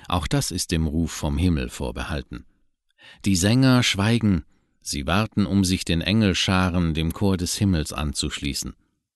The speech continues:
Man streitet nicht über Gefühle, alle sind eines Herzens und eines Sinnes." Ein anderer Teilnehmer der Bewegung bezeugte, sie erzeugte überall eine gründliche Prüfung und Demütigung der Herzen vor Gott.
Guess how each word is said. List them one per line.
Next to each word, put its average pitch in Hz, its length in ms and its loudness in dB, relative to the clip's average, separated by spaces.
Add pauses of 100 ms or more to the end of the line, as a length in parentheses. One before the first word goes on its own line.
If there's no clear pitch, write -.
(220)
Man 113 160 4
streitet 139 560 0
nicht - 300 2
über 90 260 -2
Gefühle, 87 680 0 (320)
alle 117 260 0
sind 92 240 0
eines 98 400 0
Herzens 78 720 -4
und 71 240 -8
eines 76 400 -2
Sinnes." 69 440 -6 (1500)
Ein 101 200 4
anderer 120 400 4
Teilnehmer 92 640 4
der 87 140 2
Bewegung 90 520 2
bezeugte, 98 640 0 (440)
sie 110 260 2
erzeugte 123 520 -2
überall 95 580 0
eine 85 260 0
gründliche 101 560 -2
Prüfung 104 680 -2
und 82 300 -6
Demütigung 80 720 0
der 71 160 -4
Herzen 71 480 -6
vor - 220 -8
Gott. - 300 -12